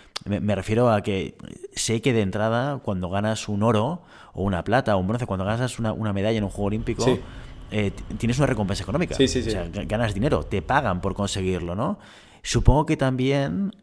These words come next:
Speaker 1: y esto me lo estoy inventando porque no lo sé, pero, eh, presumo que el, el país que ha conseguido esa medalla, no solo el deportista, también se debe llevar algo de dinero, eh, de premio,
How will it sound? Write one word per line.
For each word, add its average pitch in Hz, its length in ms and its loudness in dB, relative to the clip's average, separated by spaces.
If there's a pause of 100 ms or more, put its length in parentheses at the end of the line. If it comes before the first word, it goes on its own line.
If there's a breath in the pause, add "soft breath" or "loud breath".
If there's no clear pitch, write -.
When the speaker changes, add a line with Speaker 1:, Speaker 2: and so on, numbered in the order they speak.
Speaker 1:
y 98 160 0
esto 107 200 0
me 98 120 2
lo 80 60 -2
estoy - 140 -2
inventando 95 360 0
porque 78 280 -6
no 82 120 -4
lo 90 100 0
sé, 151 140 2
pero, 76 560 -8 (240)
eh, 80 340 -8
presumo 127 600 0 (320 loud breath)
que 87 500 0
el, 87 680 -2
el 95 200 -2
país 95 640 -2 (420 soft breath)
que 101 100 -4
ha 98 60 -2
conseguido 113 340 2
esa 101 140 0
medalla, 117 260 2
no 95 80 0
solo 110 140 0
el 101 60 4
deportista, 117 680 -2
también 92 320 -2
se 127 100 -8
debe 113 160 2
llevar 92 280 0
algo 104 260 0
de 98 80 -2
dinero, 92 560 -2 (340 loud breath)
eh, 82 920 -4
de 85 120 -4
premio, 95 380 0